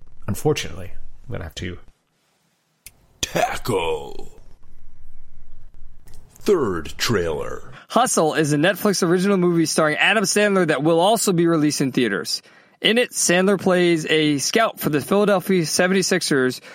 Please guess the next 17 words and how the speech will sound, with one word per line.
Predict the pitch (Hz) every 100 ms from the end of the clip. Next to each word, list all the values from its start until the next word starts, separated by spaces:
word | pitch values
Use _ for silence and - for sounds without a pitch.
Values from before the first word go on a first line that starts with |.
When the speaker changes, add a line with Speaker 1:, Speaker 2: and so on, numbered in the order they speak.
| - -
Speaker 3:
who | 180
finds | - 208 220 226
the | 196
player | - 190 196 180
he | 156
believes | 165 160 175 156
is | 156 143
the | 147
next | 156 -
big | - 156 135
thing, | - 247 190 156 170 - - - - _ -
and | 151 151 151 151 147 - _
no | 147 165
one | 202 185
else | 175
believes | - 160 170 190 -
him, | 127 120